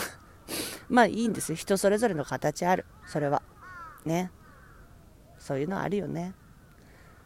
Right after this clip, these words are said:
いい写真撮ってもらいたいしね。そう、私写真を撮るって行為ってすごく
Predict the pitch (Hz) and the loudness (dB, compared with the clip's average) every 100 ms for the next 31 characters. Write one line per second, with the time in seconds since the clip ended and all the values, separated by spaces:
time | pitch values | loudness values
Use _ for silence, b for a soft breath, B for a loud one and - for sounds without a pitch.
0 | B - - - - - - 180 - 151 | B -20 -20 -20 -20 -12 -4 -2 0 -2
1 | 139 175 233 175 156 214 247 - 175 202 | -2 -4 -2 -2 0 0 -2 -2 -4 -4
2 | 202 - - - - - B B - 185 | -6 -14 -20 -20 -20 -18 B B -4 0
3 | 170 165 - - 165 - 349 381 370 370 | 0 0 -6 -6 -4 0 2 4 2 2
4 | 330 196 - 175 - 185 165 143 - - | 2 2 -2 -4 2 2 4 0 -8 -2
5 | 147 139 139 - 147 233 - | 2 2 0 -4 -2 -2 -2